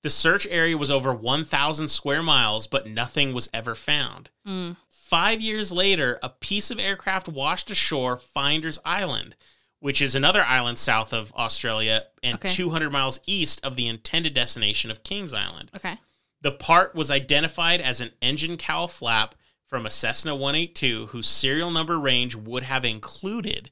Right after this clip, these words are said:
Speaker 2: Mm.
Speaker 1: Valentich's own plane. An investigation held by the Australian Department of Transport concluded that Valentich likely died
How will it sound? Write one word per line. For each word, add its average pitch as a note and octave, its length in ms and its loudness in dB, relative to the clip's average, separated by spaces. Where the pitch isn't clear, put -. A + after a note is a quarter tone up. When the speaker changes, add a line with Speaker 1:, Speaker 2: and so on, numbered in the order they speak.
Speaker 2:
Mm. G#3+ 180 -20
Speaker 1:
Valentich's A2 640 -2
own G2+ 200 -6
plane. F#3+ 460 -12
An C#3+ 120 0
investigation D#3 640 2
held C#3 240 0
by C3+ 140 4
the C3 100 2
Australian C3+ 400 0
Department C3 380 -2
of A#2 80 -12
Transport C3 440 -4
concluded E3 600 -4
that B2+ 120 -6
Valentich E3 640 -2
likely G#3+ 460 -6
died E3 500 2